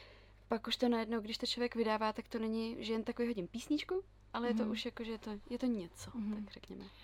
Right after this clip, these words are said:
Speaker 2: A jak si vybíráš lidi na spolupráci? Jakoby, kdo třeba pro tebe byl zajímav-, zajímavý na spolupráci, jestli jakoby máš nějaký stálej tým lidí, který ti dělá ty klipy, nebo to měníš, nebo jak vlastně tady to
Speaker 1: Mm.
Speaker 2: celý vzniká?
Speaker 1: Jasně.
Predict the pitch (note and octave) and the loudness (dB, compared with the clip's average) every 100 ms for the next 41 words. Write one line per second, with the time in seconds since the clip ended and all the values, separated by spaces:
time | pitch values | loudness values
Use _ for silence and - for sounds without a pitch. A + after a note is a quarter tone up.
0 | - G#3+ G3 A3+ G#3 G3+ A3 A3 G#3+ A3 | 0 2 2 0 0 2 4 6 4 2
1 | A3 G#3+ - A3 F#3+ F#3 F#3 G3 - G3 | 2 2 2 2 4 2 0 -4 -4 -4
2 | G#3+ G3 F#3+ F#3 - - G3+ G3 - G3+ | -4 -4 -2 -4 -6 -2 0 0 2 4
3 | G3+ F#3+ F#3 - - - G#3 G3+ G3 F#3 | 8 8 6 0 -14 -2 -2 2 4 4
4 | G3 F#3 G3+ G3+ G3 - G3 G3 G3+ G3+ | 4 4 4 2 0 -4 -2 2 2 2
5 | G3+ G3 - G3+ G3+ G3 G3+ G#3 G3+ - | 2 0 4 4 6 4 4 0 0 2
6 | G#3 G3+ G#3 G3 G#3 G3+ G3+ G3+ G3+ A3+ | 2 2 0 2 2 2 0 0 0 2
7 | G3+ A3 G#3+ - G3 G3+ G#3+ A3+ G#3+ G#3+ | 2 2 0 4 6 6 4 2 2 2
8 | - G#3 G#3+ G#3+ G3 G3 A3+ A#3 A3+ A3+ | 0 0 0 2 4 4 4 2 4 4
9 | A3 G3+ G3+ G3+ - - G#3 F#3+ F#3+ G#3 | 4 6 6 4 0 2 6 6 6 8
10 | A#3+ A#3 A#3 - G#3+ G3 G3 - A3 - | 8 8 4 -2 -2 0 0 2 0 2
11 | A3 B3+ B3+ C#4+ G3 G3+ G3 G3+ F#3+ - | 4 6 4 2 0 -2 0 0 0 0
12 | G3+ F#3+ - - - C4+ C#4 A#3 | -2 -2 -10 -20 -4 -4 -2 -4